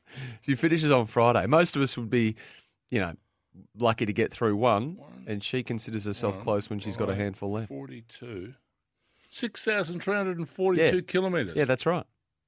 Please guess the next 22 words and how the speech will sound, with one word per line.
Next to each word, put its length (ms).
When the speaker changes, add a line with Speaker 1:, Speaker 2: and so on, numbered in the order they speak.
Speaker 1:
That's 160
what 140
we're 80
talking. 400
And 240
she's 200
not, 180
she's 160
gone 220
over 160
the 120
high 200
country. 340
She's 220
gone 180
over 180
Bulla. 360
She's 140
gone 160
over 140
False 320
Creek. 300